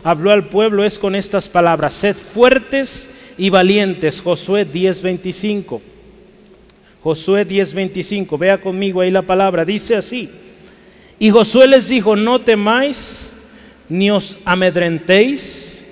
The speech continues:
o atemoricéis, sed fuertes y valientes'". Vea, "fuertes y valientes, porque así hará Jehová a todos vuestros enemigos contra los cuales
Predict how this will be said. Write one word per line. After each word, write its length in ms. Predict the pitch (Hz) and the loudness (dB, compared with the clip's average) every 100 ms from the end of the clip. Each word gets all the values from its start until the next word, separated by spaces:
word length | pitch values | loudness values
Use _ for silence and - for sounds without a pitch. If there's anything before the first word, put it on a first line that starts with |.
| - - | -20 -4
o 160 | 175 175 | 0 0
atemoricéis, 800 | 175 170 170 156 - 202 247 - | 0 -4 -4 -4 -2 0 0 -2
sed 280 | - 220 | 2 2
fuertes 800 | 214 - 208 269 285 285 277 - - | 2 2 6 6 4 -4 -6 -6 -8
y 120 | 202 | 0
valientes'". 580 | 185 180 196 156 139 143 | 2 2 0 -2 -8 -4
Vea, 180 | 139 - - - - - | -4 -6 -18 -20 -16 2
"fuertes 480 | 226 240 254 247 240 | 4 4 -2 -6 -2
y 40 | |
valientes, 760 | 240 220 208 208 - 117 - - - - - - | 2 2 0 -4 -10 -14 -16 -20 -20 -20 -12 -2
porque 320 | 196 196 202 | 0 2 2
así 280 | 185 - 262 | 2 2 2
hará 240 | 262 254 | 4 2
Jehová 300 | 226 233 220 | 2 2 4
a 180 | 214 214 | 2 0
todos 340 | 233 240 240 190 | 0 2 2 0
vuestros 520 | 208 196 - 185 - | -4 -4 -4 -4 -4
enemigos 580 | 180 175 208 202 202 - | -6 -4 -4 -4 -6 -8
contra 320 | 165 147 156 | -10 -6 -4
los 240 | 143 - | -4 -8
cuales 560 | - 180 170 170 - - | -2 0 0 -2 -4 -18